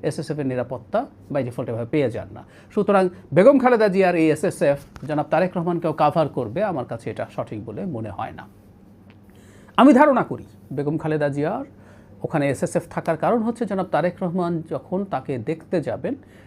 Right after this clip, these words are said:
সেই জায়গায় যেন তিনি সিকিউর থাকেন। নাহলে বেগম খালেদা জিয়া যেহেতু ওখানে আছেন এবং তিনি খুব পটেনশিয়াল মারাত্মক থ্রেটের মধ্যে আছেন, আমার কাছে সেটাও ঠিক মনে হয় না। তিনি অত্যন্ত অসুস্থ একজন মানুষ। বাংলাদেশে যারা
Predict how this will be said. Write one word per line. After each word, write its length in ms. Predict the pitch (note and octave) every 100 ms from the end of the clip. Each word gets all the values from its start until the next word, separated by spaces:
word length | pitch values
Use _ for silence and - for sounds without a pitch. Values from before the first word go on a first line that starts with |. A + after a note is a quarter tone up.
| - -
সেই 180 | G3 E3+
জায়গায় 280 | D3+ C3
যেন 220 | B2 A#2 B2
তিনি 200 | A#2 A#2
সিকিউর 480 | - G#3 - B2+ A2+
থাকেন। 260 | - - -
নাহলে 180 | C#3 D3
বেগম 220 | C#3+ D#3
খালেদা 280 | D#3 D3+ C#3+
জিয়া 240 | D3 C#3+
যেহেতু 400 | C3+ C3+ C#3+ C#3+ D3+ - - - -
ওখানে 280 | - E3 E3
আছেন 500 | D3+ D3+ F3+ D#3 D3+ D3+
এবং 240 | D3+ D#3
তিনি 300 | D#3 D3+ D3
খুব 260 | - C3+ - - - -
পটেনশিয়াল 560 | - A3+ A3 - F#3+ E3+
মারাত্মক 460 | D#3 E3 D#3+ E3 -
থ্রেটের 320 | F3 E3 F3+
মধ্যে 320 | D#3 C#3 D3
আছেন, 300 | C3 - F3+
আমার 200 | D3 C3+
কাছে 320 | C3+ C3 D#3+ - - - - - -
সেটাও 320 | - A#3 G3+
ঠিক 180 | E3 -
মনে 200 | B2+ D#3+
হয় 160 | C#3+ G2+
না। 140 | - -
তিনি 320 | C#3 C3 A#2
অত্যন্ত 480 | F3+ F#3 - B3+ B3
অসুস্থ 460 | D#3+ - F#3 - -
একজন 360 | C3+ B2 D3
মানুষ। 340 | C3+ B2+ A3 D4+ - - - -
বাংলাদেশে 560 | C#3+ D3 D3 C#3+ - D3+
যারা 380 | C3+ E3 E3+